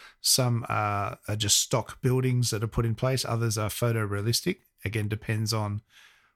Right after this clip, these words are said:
where you're flying, and you might need to invest in a localized scenery package to add on to that for your area. But you will see the land features,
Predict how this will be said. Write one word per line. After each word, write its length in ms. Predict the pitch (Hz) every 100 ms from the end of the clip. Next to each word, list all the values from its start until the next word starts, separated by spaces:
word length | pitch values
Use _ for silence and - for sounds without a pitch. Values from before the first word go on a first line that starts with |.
| _
where 180 | 117 110
you're 140 | 104
flying, 500 | 101 127 123 135 135
and 140 | 107 101
you 60 |
might 200 | 107 107
need 160 | 98 101
to 140 | -
invest 420 | 104 101 104 - -
in 140 | 107
a 80 | 101
localized 560 | 107 104 - 95 95
scenery 320 | - 110 104 95
package 460 | - 107 - 98
to 180 | - -
add 120 | 101
on 160 | 101 113
to 120 | 110
that 220 | 98 -
for 120 | -
your 180 | 101 101
area. 360 | 101 104 95 82 - _ _ _ - - - -
But 240 | - 127 -
you 160 | 160
will 160 | 160 135
see 540 | - - 143 135 120
the 160 | 120 120
land 340 | 110 120 131
features, 720 | - 135 127 - 127 127 117